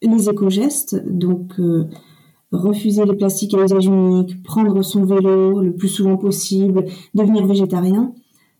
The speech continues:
ça réduirait l'empreinte carbone globale de vingt-cinq pour cent.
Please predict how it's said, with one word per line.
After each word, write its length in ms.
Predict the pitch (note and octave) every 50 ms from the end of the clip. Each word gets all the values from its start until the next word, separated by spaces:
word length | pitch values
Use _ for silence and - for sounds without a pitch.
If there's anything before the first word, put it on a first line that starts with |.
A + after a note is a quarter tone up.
| _ _ _ _ _
ça 340 | - - - - A#3+ A3
réduirait 560 | G#3 A#3 B3 G#3+ A3 A#3 A#3 G#3+ A3+ A#3+ C4+ C4
l'empreinte 480 | A#3+ A3+ A3 A3 - B3+ B3 A#3 -
carbone 400 | - A#3+ A3+ A3 G#3 A#3 A#3+ A3+
globale 520 | G#3 A3 A3 G#3 G3 A3 A3 B3 C4 A#3+ G3+
de 80 | G3+
vingt-cinq 440 | F#3+ G3 G#3 G#3+ A3 - A#3 A3 A3
pour 220 | G#3+ G#3 G3 -
cent. 160 | - - E3+